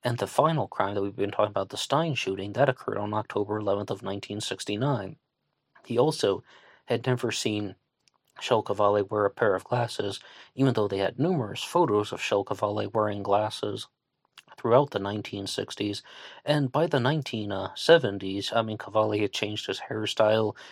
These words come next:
he grew out sideburns, and he looked nothing like the composite sketch.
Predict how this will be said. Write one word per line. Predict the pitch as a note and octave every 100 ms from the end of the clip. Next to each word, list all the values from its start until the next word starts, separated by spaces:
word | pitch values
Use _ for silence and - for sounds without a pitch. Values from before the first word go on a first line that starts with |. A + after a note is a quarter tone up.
| -
he | - C#3
grew | B2+ A#2+
out | G#2 -
sideburns, | G#2 G#2 G#2 - A2 G#2+ G#2+
and | B2
he |
looked | C#3+ D3+
nothing | E3 A3+ A#2 G2+
like | G#2 G#2 - _ _ _ _ _ - -
the | G#2
composite | - F#2+ - D3 B2+ G2
sketch. | - F#2+ G2